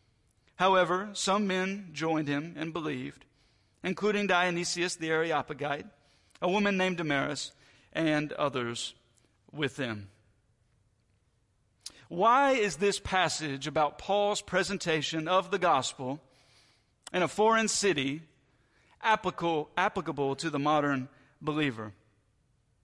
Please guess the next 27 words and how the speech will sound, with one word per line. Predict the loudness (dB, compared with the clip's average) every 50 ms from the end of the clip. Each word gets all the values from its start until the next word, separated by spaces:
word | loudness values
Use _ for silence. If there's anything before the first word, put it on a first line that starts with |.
| _ -8 -2
Well, | 0 0 2
the | 4
reason | 4 2 2 2 -2
Paul | -2 -2 0 0 0
shared | 2 2 2 2 2 2 2
in | 0
such | -2 -2 -4
a | -2 -2
variety | 0 2 2 4 4 4 4 4 4 2
of | 0 0
contexts | 2 2 2 2 2 0 0 -2 -2 -2 -4
was | -8 -6 -6
because | -6 -4 -2 -2 -2 -2
of | -4 -6
Jesus' | -4 -2 0 0 0 -2 -2 -4 -4 -4 -2 -2 -2 -2
commands | -2 -2 -2 0 0 0 0 0 -2 -2 -4 -4
in | -2 -4 -4
three | -2 -2 -4 -4 -2
separate | -2 -2 -2 -2 -2 -2 -4 -6 -4
places | -2 -2 0 0 -2 -4 -6 -6 -6
in | -4 -4 -2
the | -2
New | -2 -2 -2 -2 -2
Testament | -4 -4 -4 -4 -4 -6 -6 -6 -6 -6 -8
to | -8
do | -6 -6 -6
so. | -6 -6 -8 -10 -10 -12 -16